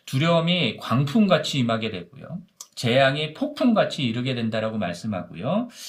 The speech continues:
그래서 그들은 근심하게 되고 슬퍼하는 날이 임할 것이다"라고 말씀하고 있습니다. 그때가 되면은 지혜가 어떻게 한다고 말씀하죠? 그들을 비웃는다라고 말씀합니다. 그때가 되어서 그들이 지혜를 찾아와서 도와달라고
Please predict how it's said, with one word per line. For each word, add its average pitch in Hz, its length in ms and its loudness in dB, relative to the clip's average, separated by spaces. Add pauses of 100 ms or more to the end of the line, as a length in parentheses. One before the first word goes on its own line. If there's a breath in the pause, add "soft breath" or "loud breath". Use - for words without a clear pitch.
(140 loud breath)
그래서 117 640 -2 (180 loud breath)
그들은 120 460 -2
근심하게 131 640 0
되고 117 520 -4
슬퍼하는 185 640 -2
날이 113 560 -2
임할 107 340 -2
것이다"라고 110 800 -6
말씀하고 104 580 -4
있습니다. 98 460 -6 (760 loud breath)
그때가 190 440 2
되면은 165 460 2
지혜가 139 420 2
어떻게 - 320 -4
한다고 127 320 0
말씀하죠? 117 800 -2
그들을 107 460 -4
비웃는다라고 131 840 -2
말씀합니다. 101 680 -4 (540 loud breath)
그때가 170 500 2
되어서 151 460 0
그들이 135 500 0
지혜를 143 440 0
찾아와서 117 880 -2
도와달라고 139 960 2